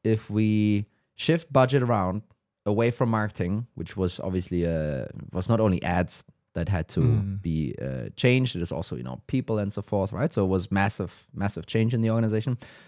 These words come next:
Speaker 1: If we take budget away from there and put it into the S D Rs, <clears throat> um, that maybe is gonna be good. And then we can actually also,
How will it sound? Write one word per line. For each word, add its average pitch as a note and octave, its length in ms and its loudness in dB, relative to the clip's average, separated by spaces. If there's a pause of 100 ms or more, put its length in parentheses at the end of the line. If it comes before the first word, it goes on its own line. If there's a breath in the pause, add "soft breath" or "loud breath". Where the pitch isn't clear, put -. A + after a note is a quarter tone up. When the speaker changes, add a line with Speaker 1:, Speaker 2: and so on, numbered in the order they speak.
(460 loud breath)
Speaker 1:
If A#2+ 160 0
we B2 100 4
take B2+ 300 0
budget B2+ 260 4
away A#2 220 4
from G#2 240 0
there D3 280 4
and A#2 140 0
put A#2 140 0
it A2+ 60 4
into G2+ 200 0
the G2+ 140 2
S C3 160 0
D G#2 120 -2
Rs, F2 320 -2 (100)
<clears throat> - 760 2
um, F#2+ 720 2
that B2 320 0
maybe G#2+ 300 4
is F2+ 120 -4 (120)
gonna F#2+ 160 2
be F2 120 0
good. E2 260 0 (600 loud breath)
And G#2+ 200 4
then B2+ 140 4
we C3 60 2
can A#2+ 160 0
actually A2+ 320 0
also, A2 640 2